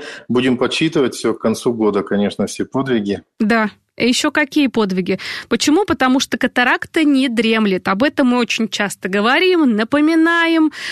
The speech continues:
Speaker 2: а, о том, что нужно обращать на себя внимание. Если есть проблема, то её необходимо решать. Ну, начнём с самого начала. Напомним.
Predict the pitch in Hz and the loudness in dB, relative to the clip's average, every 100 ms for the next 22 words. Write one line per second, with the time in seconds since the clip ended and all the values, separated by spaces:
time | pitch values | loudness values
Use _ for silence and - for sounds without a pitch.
0 | - - 214 214 220 220 226 233 285 269 | -10 -4 0 2 2 0 0 0 0 0
1 | - 294 277 302 262 262 254 269 269 254 | 0 2 4 4 2 0 0 -2 0 -2
2 | - 220 247 254 302 233 220 226 226 214 | 0 0 2 4 4 4 2 2 2 0
3 | 226 240 233 247 - 226 214 220 294 302 | 0 0 2 0 0 -2 2 2 2 2
4 | - 233 196 202 220 - 196 185 277 285 | 0 0 2 2 0 -2 -2 2 2 2
5 | 285 - 214 185 - - - - - 254 | 0 0 -2 -2 -8 -18 -18 -18 -2 2
6 | 302 330 403 381 370 359 349 339 349 320 | 2 2 0 0 0 0 2 0 0 0
7 | 294 254 294 403 - 294 214 190 185 | 0 2 0 0 0 0 2 0 0